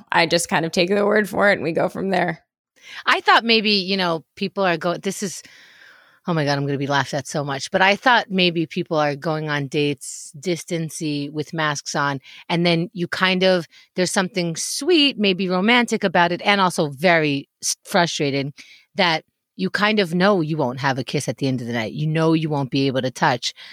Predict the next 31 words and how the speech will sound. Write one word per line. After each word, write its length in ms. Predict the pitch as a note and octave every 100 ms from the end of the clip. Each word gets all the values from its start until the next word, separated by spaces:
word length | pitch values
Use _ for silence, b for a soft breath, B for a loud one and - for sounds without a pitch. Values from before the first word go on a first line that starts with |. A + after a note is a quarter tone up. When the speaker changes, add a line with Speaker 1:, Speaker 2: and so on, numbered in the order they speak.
| B B
Speaker 2:
So 580 | - E3 D#3 D3+ D3+ - _ _ _ _ _ -
I 100 | F3+
thought 220 | A3+ -
that's 600 | E3 F#3 - - - - G3
maybe 300 | F#3 F3 D#3+
what 180 | D#3 D#3
was 140 | D#3+ -
happening 420 | D3 E3 D3 C#3+
when 160 | D3
people 380 | C#3 D#3+ C#3 C#3+
are 460 | C3+ C3 B2+ B2+ A#2+ - D3+
getting 280 | D#3+ C#3 B2+
together 320 | - C#3 C3+
now. 140 | B2+ A#2
I 120 | C#4
thought 260 | F4 E4 - B B B
hooking 340 | - C#4 A#3 G#3
up 140 | G#3 -
now 240 | F#3+ E3+
means 460 | E3 E3+ E3 D#3 -
I 100 | E3+
can 220 | E3 E3+ D3
see 220 | - E3+
you 380 | D#3+ D3+ D3 C#3+ _ _ _
in 160 | F3 D#3
the 80 | D3+
flesh 400 | - D#3 C3+ -
from 160 | C#3
six 280 | - D3+ -
feet. 240 | - B2+ - _ _ _ _ _ _ _ _ B B B
Speaker 1:
Right. 420 | F3+ G#3 F#3+ F3